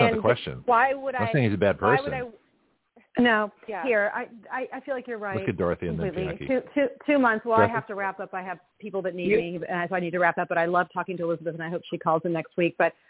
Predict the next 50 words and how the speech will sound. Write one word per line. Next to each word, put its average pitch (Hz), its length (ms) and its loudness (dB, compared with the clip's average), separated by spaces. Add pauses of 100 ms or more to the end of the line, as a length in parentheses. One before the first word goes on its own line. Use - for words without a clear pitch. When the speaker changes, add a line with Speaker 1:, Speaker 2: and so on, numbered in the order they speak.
(140)
Speaker 3:
I 196 80 6
will 208 220 2
say 202 100 -2
I 185 60 0
feel 196 180 -2
intuitively 185 680 -4
you 165 160 -6
know 160 180 -4
the 160 200 -8
answer, 196 440 2 (280)
and 165 160 4
that 165 120 2
your 180 160 4
energy 185 460 0
is 160 120 -2
not, 160 320 -2
is 175 120 -4
not 165 180 0
matched 170 440 0
here. 156 160 2
All 165 140 4
the 170 80 4
work 165 260 4
you've 160 180 -2
done, 175 460 4
Speaker 2:
No. 233 220 -4
Speaker 3:
all 160 140 6
you 175 120 2
have 165 200 -2
to 170 80 -2
offer, 156 400 0
it 143 160 -2
feels 226 220 2
like 196 80 -2
it's 180 140 -8
not 170 200 -2
matched. 156 460 -2 (400)
And, 170 380 4
um, 170 300 -2
you're 190 260 2
seeing 185 240 -4
issues 185 380 -4
like 170 160 -2
this 175 120 -4 (120)
early 170 340 0
on. 175 500 0 (280)
These 175 160 4
are 175 100 6
red 156 260 4
flags, 208 440 4